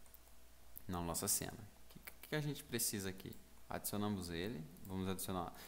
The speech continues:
precisamos de uma, uma propriedade chamada item no objeto e precisamos de o que mais? Copiar esse nome, duplicar o objeto, Ctrl L e mandar pra cena de view.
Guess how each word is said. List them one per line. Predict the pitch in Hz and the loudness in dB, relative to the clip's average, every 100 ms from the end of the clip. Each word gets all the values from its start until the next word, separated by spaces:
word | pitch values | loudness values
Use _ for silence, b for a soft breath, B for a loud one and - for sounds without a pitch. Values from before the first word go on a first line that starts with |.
| B | B
precisamos | - 101 98 107 113 95 | 0 4 6 8 6 4
de | 95 101 | 2 4
uma, | 101 98 - | 6 4 2
uma | 101 95 | -2 -2
propriedade | 95 - 92 92 - | -2 0 4 4 4
chamada | 95 87 82 | 4 4 4
item | 80 82 - 143 | 4 0 -2 -2
no | 160 110 | 0 0
objeto | 90 82 78 76 80 - 185 - - - - - - - - | -2 -4 -2 -2 -2 -4 -4 -6 -16 -12 -10 -10 -12 -10 -6
e | 104 | -4
precisamos | 104 101 101 104 98 | -2 0 2 2 2
de | 110 | 0
o | |
que | 117 127 | 2 2
mais? | 127 90 - - - - - - - - - - - | 2 2 -2 -6 -10 -12 -16 -16 -14 -12 -12 -14 -10
Copiar | - - 90 87 | -6 -2 2 4
esse | 107 95 | 2 2
nome, | 85 80 98 151 - B B B B B B | 0 0 0 -2 -6 B B B B B B
duplicar | - 101 120 127 - 98 | -2 0 2 0 0 0
o | 104 | 2
objeto, | 123 117 87 82 - 143 - - - - - - - - - - - - | 2 0 0 -2 0 -2 -4 -14 -16 -16 -12 -12 -12 -12 -12 -14 -14 -4
Ctrl | 120 127 - 117 92 | 2 4 4 4 6
L | 85 85 104 147 - - | 4 2 2 0 -2 -4
e | |
mandar | 110 107 101 | 2 4 4
pra | 107 113 | 4 4
cena | - 110 117 | 2 4 4
de | 123 143 | 2 0
view. | - 82 | -2 -4